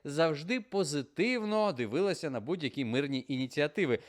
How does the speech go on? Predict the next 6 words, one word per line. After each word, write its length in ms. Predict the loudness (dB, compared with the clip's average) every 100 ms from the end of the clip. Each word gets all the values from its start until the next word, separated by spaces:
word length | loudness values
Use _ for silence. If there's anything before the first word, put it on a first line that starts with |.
| -6
«Ми 140 | -2 -2
сподіваємося, 760 | 0 0 2 4 2 0 -4
що 180 | -2 -4
представники 640 | -4 -8 -6 -4 -2 -2
київського 760 | -2 0 2 2 -2 -4 -2 0
режиму 480 | 0 0 0 0